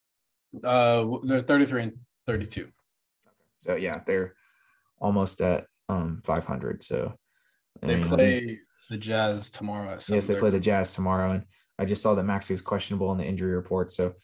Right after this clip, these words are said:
Speaker 2: hopefully we get him back to counteract Markkanen a little bit, even if it's just in, you know, whatever capacity that he's playing against him. Um, but also I just wanna make sure he's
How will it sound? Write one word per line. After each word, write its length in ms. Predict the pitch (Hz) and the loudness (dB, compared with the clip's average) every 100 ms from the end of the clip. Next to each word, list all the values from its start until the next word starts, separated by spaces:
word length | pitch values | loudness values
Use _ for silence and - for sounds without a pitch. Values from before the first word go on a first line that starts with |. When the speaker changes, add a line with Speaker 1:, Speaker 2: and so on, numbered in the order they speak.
| _ - | _ -2
Speaker 2:
hopefully 280 | 107 110 101 | 0 2 2
we 100 | 101 | 2
get 160 | 95 | 2
him 160 | 98 98 | 2 0
back 260 | 95 95 | 0 -2
to 180 | - 92 | -4 -6
counteract 460 | 90 98 95 92 92 | -2 -2 0 -2 -2
Markkanen 400 | 92 95 98 95 | -2 -2 -2 -2
a 40 | |
little 180 | 95 95 | 0 2
bit, 200 | 95 95 | 2 0
even 180 | 95 92 | -2 -6
if 140 | 92 | -6
it's 100 | 87 | -2
just 180 | 95 - | -2 -2
in, 80 | 90 | -4
you 80 | 87 | -4
know, 100 | 85 | -2
whatever 260 | 95 92 | -2 -2
capacity 560 | 92 - 92 - 98 95 | -4 -4 -4 -4 -4 -2
that 100 | 92 | -2
he's 160 | 90 | -6
playing 280 | - 92 90 | -6 -2 0
against 300 | 90 92 - | 2 0 0
him. 220 | 95 92 - - - - _ - | 0 0 -2 -20 -20 -20 _ -2
Um, 220 | 90 90 | 2 4
but 100 | 92 | 4
also 260 | 92 92 92 | 2 2 2
I 60 | |
just 160 | 87 - | 2 0
wanna 100 | 90 | 0
make 140 | 90 | 0
sure 180 | 90 90 | 0 0
he's 380 | 92 90 - | 0 -2 -4